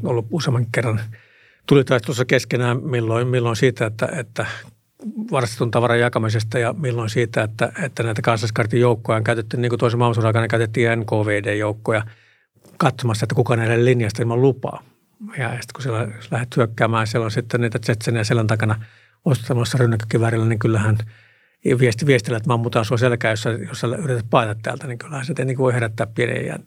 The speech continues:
jännitteitä siinä joukossa. Ja puhumattakaan nyt, kun katsoo näitä rekrytointihommia, että kun näitä uusia vapaaehtoisia jouk-, vapaaehtoisjoukkoja on rekrytoitu,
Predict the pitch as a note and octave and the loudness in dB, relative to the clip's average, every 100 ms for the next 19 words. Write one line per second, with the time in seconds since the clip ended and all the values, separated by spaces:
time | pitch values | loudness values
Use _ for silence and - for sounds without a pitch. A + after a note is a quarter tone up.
0 | - B2 A#2 A2+ E3 - D3+ F3+ E3 - | -8 -6 -6 -6 -6 -6 -6 -4 -4 -6
1 | - - - _ _ _ _ _ _ _ | -8 -18 -20 _ _ _ _ _ _ _
2 | _ _ _ _ _ _ _ - D3 B2 | _ _ _ _ _ _ _ -12 -2 0
3 | C3+ A#2+ A2 A2+ A#2 A#2+ A#2+ A2+ B2+ - | 4 4 2 0 0 2 0 2 0 2
4 | B2+ A#2 B2+ C3 B2 A#2 A2 A#2 A#2+ B2 | 0 2 2 2 2 0 0 0 2 0
5 | A#2 A#2+ A#2 A2 B2 A#2 B2+ B2+ B2 A2+ | 0 0 0 2 2 4 4 2 2 0
6 | A2 G#2+ A#2+ A#2 A#2 A2 - - C3+ B2 | 0 -2 0 0 0 -4 -4 0 2 2
7 | A2+ - B2 A2+ B2+ - B2 B2 A2 | 0 -4 -4 -2 0 2 0 -4 -4